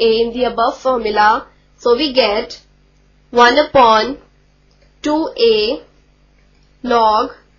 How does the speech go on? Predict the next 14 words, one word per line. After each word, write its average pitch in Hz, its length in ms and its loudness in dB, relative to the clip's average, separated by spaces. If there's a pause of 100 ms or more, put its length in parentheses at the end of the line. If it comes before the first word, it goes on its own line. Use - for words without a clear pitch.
(480)
modulus 247 840 -2 (520)
x 262 300 -4
minus 294 580 -2
a 220 400 -2 (320)
over 220 460 0 (420)
x 262 300 -2
plus 302 460 -2
a 233 400 0 (480)
plus 226 280 -2
c. - 440 -10 (1700)
That 262 260 2
is, 254 380 -2
we 277 200 -4
get 240 500 0